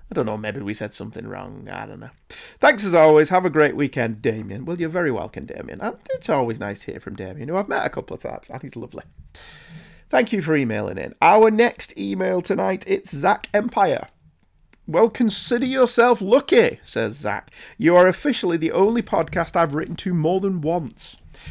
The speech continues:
I've given some thought to things you've discussed the last few episodes and thought I should share. As far as the randomness of the show and if it drives people away, I would say not.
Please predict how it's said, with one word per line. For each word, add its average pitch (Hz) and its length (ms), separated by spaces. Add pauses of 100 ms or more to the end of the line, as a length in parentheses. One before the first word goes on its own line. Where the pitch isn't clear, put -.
(340)
I've 180 120
given 285 200
some 208 220
thought 135 340
to 147 80
things 147 300
you've 123 100
discussed 131 480
the - 80
last 120 240
few 123 180
episodes 113 440
and 143 100
thought 113 240
I - 60
should - 200
share. - 440 (680)
As 254 100
far 269 320
as 196 160
the 151 220
randomness 147 760
of 120 120
the 131 80
show - 460
and 123 100
if 120 100
it 117 80
drives 127 380
people 139 380
away, 139 360
I 185 200
would 160 180
say 117 260
not. 117 440